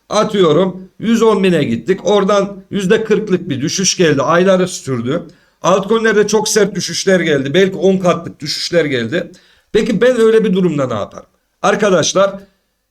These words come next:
ilk hedefe geldi diyelim. Ben sat sinyalini alırsam maldan çıkarım. Yani diyelim yüzde kırklık düşüş gelecek. Tamam mı? Altcoin'lerde on katlık, beş katlık düşüşler gelecek.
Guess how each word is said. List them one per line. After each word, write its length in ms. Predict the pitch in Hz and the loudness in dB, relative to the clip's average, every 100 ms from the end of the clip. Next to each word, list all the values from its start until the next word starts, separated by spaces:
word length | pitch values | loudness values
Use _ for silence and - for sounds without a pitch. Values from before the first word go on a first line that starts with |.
| _ _ - | _ _ -2
ilk 220 | 240 240 | -2 2
hedefe 360 | 220 185 165 131 | 2 2 2 0
geldi 380 | 151 196 202 | 2 0 0
diyelim. 440 | 185 196 196 202 - | 2 4 2 0 -6
Ben 300 | 123 226 208 | -2 0 2
sat 320 | - 214 233 | 0 -2 -2
sinyalini 440 | - 208 196 156 127 | -4 -2 0 0 -2
alırsam 600 | 123 185 240 233 247 233 | 0 0 2 2 0 2
maldan 380 | 220 151 170 175 | 0 2 0 -2
çıkarım. 360 | - 113 95 _ _ _ _ _ _ _ _ _ _ _ _ _ _ _ _ _ _ _ _ _ _ | -4 -6 -6 _ _ _ _ _ _ _ _ _ _ _ _ _ _ _ _ _ _ _ _ _ _
Yani 580 | 151 190 131 156 190 - - _ _ _ - | 0 2 2 0 -2 -8 -20 _ _ _ -8
diyelim 400 | 170 202 175 214 | 0 2 2 0
yüzde 300 | 190 175 208 | -2 0 0
kırklık 440 | 202 190 - 151 147 | 2 0 0 -6 -4
düşüş 340 | 143 180 - | -2 -2 0
gelecek. 540 | 196 190 180 190 185 - - _ _ _ _ _ | 2 2 2 0 -2 -16 -20 _ _ _ _ _
Tamam 340 | - 196 214 127 | 0 2 2 0
mı? 60 | 107 | -2
Altcoin'lerde 640 | 170 190 190 190 185 170 | 0 0 0 2 2 2
on 220 | 147 185 | 2 0
katlık, 440 | 180 170 156 135 - | 2 -2 -2 -8 0
beş 220 | 180 - | 0 2
katlık 380 | 160 151 - - | -2 -2 -10 -8
düşüşler 380 | 127 - 190 | -6 -2 2
gelecek. 420 | 190 190 185 190 | 2 2 2 0